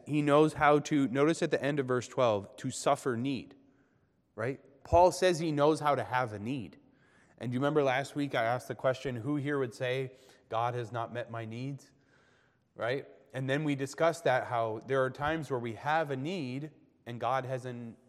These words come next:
yet met the need. Paul was the same way. And Paul said, "I am able to be content even when I have unmet needs."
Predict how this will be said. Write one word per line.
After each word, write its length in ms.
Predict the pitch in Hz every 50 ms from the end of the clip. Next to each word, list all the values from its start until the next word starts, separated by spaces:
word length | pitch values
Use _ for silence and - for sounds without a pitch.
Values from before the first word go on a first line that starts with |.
| _ _ _
yet 400 | 107 120 151 180 160 - - - - - -
met 300 | 113 120 123 113 - 107
the 80 | 113
need. 260 | 110 110 107 98 90 82 _ _ _ - - _ _ -
Paul 220 | - 147 160 185
was 120 | 180 160
the 60 | 139 127
same 280 | - 143 135 131 127
way. 220 | 135 143 127 101 90 - - _ _ _ _ _ _ _ _ _ -
And 180 | 127 131 113
Paul 280 | - - 160 165 175 180
said, 300 | 180 - 185 156 143 - -
"I 220 | - 143 170 202
am 160 | 240 226 208 190
able 240 | 196 220 196 208
to 140 | - - 180
be 140 | 160 185 175
content 640 | - - 147 135 - - - 156 190 156 135 - - -
even 320 | 147 180 175 208 190 -
when 140 | 160 147 143
I 60 | 143
have 200 | 143 139 131 123
unmet 420 | 120 127 139 135 127 120 123 -
needs." 460 | 104 113 120 120 104 - - - -